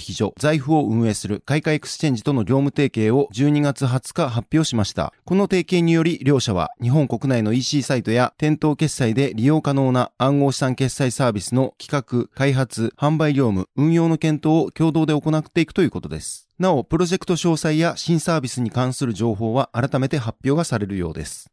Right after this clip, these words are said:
スラッシュは昨日十九日、開花エクスチェンジの親会社、開花デジタルとの業務提携を発表していました。この際の提携で、両社はウェブスリー領域における暗号資産のスマートコントラクト決済サービスの企画、開発、運用を共同で行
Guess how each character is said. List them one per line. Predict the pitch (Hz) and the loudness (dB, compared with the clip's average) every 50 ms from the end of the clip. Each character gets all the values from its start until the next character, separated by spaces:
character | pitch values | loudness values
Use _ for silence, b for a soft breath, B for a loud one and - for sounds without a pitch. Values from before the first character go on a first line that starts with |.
| _ _ | _ _
ス | - - 185 | -4 0 0
ラ | 208 | 0
ッ | 202 | 0
シ | - - 170 | 0 0 0
ュ | |
は | 175 175 | 0 0
昨 | 170 - 151 139 - 175 | 0 0 -2 -2 -2 -4
日 | 151 139 - 107 104 | -6 -6 -6 -6 -4
十 | 92 135 156 | 0 0 0
九 | 151 160 | 0 2
日、 | 147 117 - - 95 - - _ _ | 0 0 -2 -4 -8 -12 -14 _ _
開 | - 151 147 | -4 -4 -2
花 | - - 139 | 0 0 -2
エ | 135 | -2
ク | - - | -2 -6
ス | - - | -10 -4
チ | - 156 | -2 0
ェ | |
ン | 139 113 | 0 0
ジ | 98 | 0
の | 113 131 | 0 2
親 | 120 127 139 | 2 2 2
会 | 147 147 123 | 2 0 -2
社、 | 95 - 107 90 - - - - | -2 -2 -4 -4 -4 -6 -10 -6
開 | - 143 151 | -4 -2 -2
花 | - 147 | -2 0
デ | 131 143 | 0 -2
ジ | 135 - | -2 0
タ | - 127 | -2 -2
ル | 117 - | 0 0
と | 156 | 0
の | 147 113 | 0 2
業 | 95 113 135 | 2 2 2
務 | 143 151 | 0 0
提 | 147 - 147 | 0 -2 -2
携 | 131 - 151 151 | -2 0 -2 -2
を | 139 | 0
発 | 113 110 - _ | -2 -6 -6 _
表 | - 160 156 | -2 -2 -2
し | - | -2
て | - | -4
い | 95 | -4
ま | 85 82 | -4 -6
し | - - | -6 -6
た。 | - 78 - - _ | -6 -8 -8 -6 _
こ | - | 0
の | 185 196 | 0 0
際 | 185 202 180 170 | 0 0 0 0
の | 160 147 | 0 2
提 | - 143 131 - | 2 0 0 2
携 | 139 135 131 | 0 2 2
で、 | 147 143 139 | 4 4 4
両 | 139 147 | 4 4
社 | 131 - 120 | 2 2 2
は | 104 113 120 117 - _ | 2 2 2 2 0 _
ウ | - 123 | 0 0
ェ | 135 | 2
ブ | 151 | 0
ス | 143 - 160 | 0 0 2
リ | 151 151 | 2 4
ー | 143 | 4
領 | 151 151 143 | 4 4 4
域 | 123 - - | 2 0 0
に | 110 107 | 0 0
お | 107 104 | 0 0
け | - 131 123 | 0 2 2
る | 131 143 131 - | 2 2 0 0
暗 | - 131 143 151 147 | 0 0 2 2 2
号 | 151 151 | 2 0
資 | 143 | 0
産 | - 139 113 104 | 0 -2 -2 -2
の | 98 | -2
ス | - - | -2 0
マ | 127 147 160 | 0 0 0
ー | |
ト | - - 160 | -2 -2 -2
コ | - 156 | 0 0
ン | 147 | 0
ト | 139 147 | 2 0
ラ | 143 139 | -2 -2
ク | - | -4
ト | - 143 | -6 -4
決 | - 143 131 - | -4 -4 -4 -2
済 | - 143 131 123 | -2 -2 -2 0
サ | - 147 127 | 0 -2 -2
ー | |
ビ | 113 101 | -2 -2
ス | - - 110 | -4 -2 0
の | 113 131 139 - | 0 0 0 -2
企 | - - - 147 131 - | -6 -4 -4 -4 -2 -2
画、 | 139 | -4
開 | 123 - 143 156 151 | -2 0 0 0 2
発、 | 143 143 - - 131 131 - | 0 0 -2 -2 -2 -2 0
運 | 123 143 160 | 2 2 4
用 | 170 165 170 | 4 4 2
を | 160 | 2
共 | - - 151 143 | 2 0 0 2
同 | 143 147 143 | 2 2 2
で | 131 135 | 2 2
行 | 127 120 - | 0 0 0